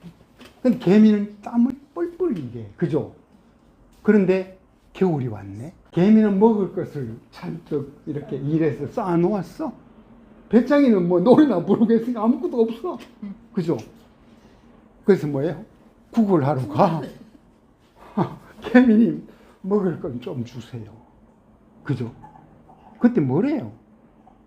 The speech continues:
이솝우화 속에서. "개미는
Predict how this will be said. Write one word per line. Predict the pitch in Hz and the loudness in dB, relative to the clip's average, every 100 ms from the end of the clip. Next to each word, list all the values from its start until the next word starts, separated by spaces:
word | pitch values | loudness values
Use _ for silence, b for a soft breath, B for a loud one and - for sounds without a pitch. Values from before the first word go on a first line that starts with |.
| _ _ - | _ _ -4
이솝우화 | 160 180 139 127 | 0 0 -2 -6
속에서. | 120 139 117 - 110 - - - - - - - - _ - - - - - - - - - | -8 -12 -14 -16 -20 -20 -20 -20 -20 -20 -20 -20 -20 _ -20 -20 -20 -20 -20 -20 -20 -16 -2
"개미는 | 151 170 156 131 | 2 2 2 -2